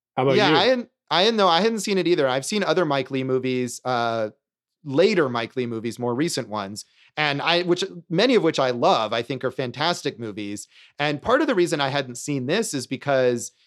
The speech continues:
Speaker 2: it's not really very, uh, available, which is weird for a movie that was nominated for five Oscars, but we were able to watch it. It's now, or it has been, on the Criterion Channel streaming,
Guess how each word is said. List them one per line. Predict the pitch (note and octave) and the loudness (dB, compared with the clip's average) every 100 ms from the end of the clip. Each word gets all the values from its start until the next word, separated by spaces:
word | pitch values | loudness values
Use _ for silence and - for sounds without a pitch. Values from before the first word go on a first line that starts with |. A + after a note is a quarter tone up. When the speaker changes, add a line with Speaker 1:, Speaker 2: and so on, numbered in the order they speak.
| _ | _
Speaker 2:
it's | D3+ D3 | -4 -2
not | D#3+ B3 C#4+ | 0 0 0
really | B3+ E3+ | -2 -2
very, | C#3+ D#3+ C3 A#2+ _ _ - | 0 0 -2 -8 _ _ -4
uh, | B2 A#2 | -4 -2
available, | A#2+ G#2+ A3+ C#4 C3 G#2+ | -4 0 0 0 0 -4
which | G#2 B2 | -4 -6
is | C#3+ A2+ | -6 -6
weird | F#3+ B3+ C3 A#2+ B2 - _ | -2 0 2 0 -4 -12 _
for | - | -2
a | D#3 | 0
movie | D#3 E3+ | 2 2
that | D3+ C3+ | 2 2
was | C3 | 0
nominated | C#3 C#3+ C#3 B2+ | -2 0 -2 -4
for | C3+ | -6
five | A#2+ B2+ B2+ | -4 -2 0
Oscars, | C3+ C3+ - B2 A#2+ - | 0 0 -2 -2 -4 -2
but | B2+ | -2
we | B2 E3+ | 2 2
were | F3+ | 4
able | E3+ D#3 | 4 2
to | D3 | 2
watch | C3+ C3 | 0 0
it. | C3+ | -4
It's | C3 | -4
now, | D3 D#3+ D#3 C3+ C3+ - _ | -2 0 2 2 0 -6 _
or | B2+ | 0
it | B2+ | 2
has | D#3 E3+ | 2 0
been, | C#3+ C#3 | 0 -2
on | B2+ | -2
the | A#2+ | -4
Criterion | C3+ B2+ G3 G#3+ D#3+ | -4 -2 -2 -2 -2
Channel | C3 C3 A#2+ A#2 | -4 -4 -4 -6
streaming, | - G3 D#3 G#2+ A2 | -2 -2 -2 -4 -10